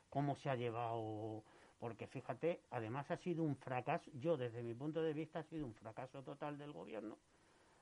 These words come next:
porque sus socios de coalición lo han dejado tirado, ha tenido que buscar alianzas donde no las ha tenido nunca,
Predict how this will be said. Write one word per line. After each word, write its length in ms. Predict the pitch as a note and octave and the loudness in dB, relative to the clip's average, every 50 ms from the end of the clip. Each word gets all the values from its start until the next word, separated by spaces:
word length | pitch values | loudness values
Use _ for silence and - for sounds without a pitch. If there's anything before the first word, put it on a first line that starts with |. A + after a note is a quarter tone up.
| - _ _ B2+ | -20 _ _ -2
porque 260 | C3 B2 - C3+ A#2+ - | -2 -2 0 -2 -2 -2
sus 200 | - A#2+ G2+ - | -2 -6 -6 -4
socios 380 | - C#3 C3+ - - D3 C3+ A#2+ | -2 -4 -4 0 0 -2 -2 0
de 140 | C#3 C#3 C3 | -2 -2 0
coalición 720 | - C3+ C#3 C#3 C3+ C3+ A#2+ - - E3+ F#3+ F#3+ D3+ A#2 - - - | 2 2 2 4 2 2 -2 0 0 2 2 2 2 0 -4 -8 -8
lo 100 | A2+ A2 | -4 -2
han 120 | A2+ A#2 A2+ | -2 -2 -2
dejado 1300 | A#2+ A#2+ - - C3 B2+ C3 B2+ B2 B2+ B2 B2 A#2+ B2 A#2+ A#2+ A#2+ A#2+ A#2 A#2 A#2 A#2 A#2 A#2 A#2 A#2+ A#2 | -2 -4 -2 0 0 2 2 2 2 2 2 2 0 0 0 0 0 -2 -2 -2 -2 -2 -2 -2 -4 -4 -2
tirado, 360 | B2 C3 C3 D#3 G3 C4+ - - _ _ _ _ _ _ _ _ _ _ _ _ _ _ _ _ _ _ _ _ _ _ | -2 2 4 4 4 4 2 -2 _ _ _ _ _ _ _ _ _ _ _ _ _ _ _ _ _ _ _ _ _ _
ha 100 | - B2 | -6 -6
tenido 400 | B2+ C3 C#3 C3+ C#3 C3 B2+ B2+ | -2 0 0 2 2 2 2 2
que 80 | A#2+ B2+ | 2 2
buscar 380 | B2+ B2+ A#2+ - - C3 C3 C3 | 2 0 0 0 -2 0 2 2
alianzas 680 | C3 C3 B2+ C3 C3+ C3+ C3 - - B2+ B2 B2+ A#2+ | 2 2 2 2 2 0 0 0 0 0 0 2 0
donde 300 | C3 C3 B2+ B2+ C3 B2+ | -2 -2 0 0 0 0
no 120 | B2+ C3+ C3 | 0 0 0
las 200 | C3 B2+ - - C3+ | -2 -4 -4 -4 -6
ha 80 | B2+ | -4
tenido 1400 | A#2+ B2 B2 B2+ B2 B2 B2 B2 B2 B2 B2 B2 A#2+ B2 B2 B2 B2 B2 B2 A#2+ A#2+ A#2+ A#2+ A#2+ A#2+ A#2+ A#2+ B2+ | -2 -2 -2 0 0 0 0 0 0 0 0 0 0 0 0 0 -2 -2 -2 -2 -2 -2 -2 -2 -2 -2 -2 0
nunca, 400 | C#3 E3 G3+ G#3 - B3 C#4+ | 0 0 0 2 2 0 0